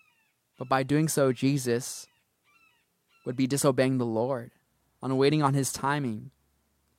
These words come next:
One of the phrases you constantly hear Jesus say is, "My time has not yet come. My time has not yet come."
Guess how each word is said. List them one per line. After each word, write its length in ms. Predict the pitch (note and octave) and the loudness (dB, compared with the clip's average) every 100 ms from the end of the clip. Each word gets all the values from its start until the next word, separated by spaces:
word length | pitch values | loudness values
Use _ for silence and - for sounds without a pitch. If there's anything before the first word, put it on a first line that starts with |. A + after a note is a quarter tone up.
| _ _ _ _ _ _ _ _ _ - | _ _ _ _ _ _ _ _ _ -4
One 120 | C#3+ | -2
of 60 | C#3+ | 0
the 60 | |
phrases 440 | C#3 D3+ D3 C3+ C3 | 2 2 2 0 -2
you 100 | C3 | -2
constantly 560 | - D3 C#3+ D3+ C#3+ | 0 0 0 -4 -4
hear 220 | C3 C#3+ C#3 | -2 0 -2
Jesus 300 | C3 B2+ B2 | -4 -8 -4
say 200 | C#3+ C#3 | 0 0
is, 160 | B2+ - - | -2 -10 -8
"My 120 | B2+ C3 | -4 -4
time 340 | - D3+ D#3+ | -4 -4 -4
has 140 | D3 | -4
not 180 | D3 C3+ | -2 -2
yet 180 | C#3+ C3 | -4 -8
come. 440 | - C3 A#2 A2 - _ _ - | -6 -4 -4 -6 -14 _ _ -8
My 120 | B2 | -6
time 300 | B2+ C#3+ D#3 | -6 -6 -4
has 140 | D#3 D3 | -4 -4
not 180 | C3+ | -4
yet 140 | C3+ G#2+ | -4 -8
come." 400 | - B2 A2+ | -4 -4 -4